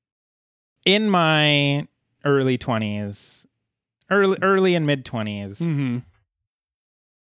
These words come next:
Speaker 1: I definitely lived with, uh, I, I lived with some male roommates and some female roommates. And, um,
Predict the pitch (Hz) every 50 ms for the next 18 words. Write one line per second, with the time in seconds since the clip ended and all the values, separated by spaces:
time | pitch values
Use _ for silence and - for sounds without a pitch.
0 | _ _ _ _ _ _ - - 160 170 170 175 180 175 175 175 175 170 170 170
1 | 170 180 - - _ _ _ _ - - 160 156 143 - 160 160 151 151 151 147
2 | 135 131 131 131 131 127 123 117 - 117 117 117 120 117 117 117 113 - - -
3 | _ _ _ _ _ _ _ _ _ - 117 110 113 110 110 113 110 110 110 113
4 | 113 113 113 113 117 123 127 139 - 190 220 240 247 240 240 240 240 240 233 226
5 | 190 220 214 202 - - - - - 196 180 180 170 160 156 151 151 147 143 143
6 | 143 143 143 139 139 - - - - - 143 135 135 135 - 139 120 - 135 120
7 | 120 113 113 113 110 110 110 107 107 104 104 98 - - - - _ _ _ _
8 | _ _ _ _ _ _ _ 123 120 117 117 113 110 110 107 98 - 110 113 110
9 | 107 107 104 107 107 107 107